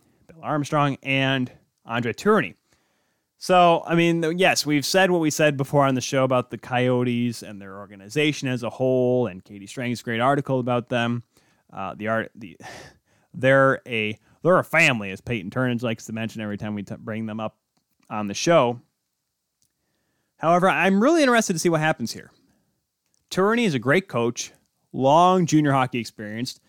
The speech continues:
coached a lot, coached Ran Naranda back in the day, a lot in the Q M J H L, became a very successful coach over the past few seasons with the Ottawa sixty-sevens in the O H L,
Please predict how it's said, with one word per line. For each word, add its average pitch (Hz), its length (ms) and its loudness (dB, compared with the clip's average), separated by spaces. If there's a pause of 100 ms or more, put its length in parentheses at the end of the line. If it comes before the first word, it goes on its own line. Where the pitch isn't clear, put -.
(340)
coached 123 300 -6
a 113 60 -2
lot, 131 500 2 (220)
coached 120 280 -8
Ran 120 300 -4
Naranda 151 400 0
back 156 260 0
in 151 60 -4
the 139 80 -2
day, 139 140 0
a 135 60 -2
lot 131 240 0
in 113 200 -10
the 110 80 -8
Q 156 240 -4
M 143 100 0
J 143 100 -2
H 143 220 -2
L, 143 380 4 (360)
became 117 260 -10
a 107 100 -8
very 147 320 -2
successful 147 520 -4
coach 147 300 -4
over 131 100 -6
the 120 80 -8
past 131 280 -4
few 127 140 -2
seasons 131 260 -4
with 123 80 -10
the - 120 -14
Ottawa 110 260 -10
sixty-sevens 160 1000 -4
in 117 60 -10
the 110 120 -8
O 151 200 -2
H 175 240 -2
L, 202 300 2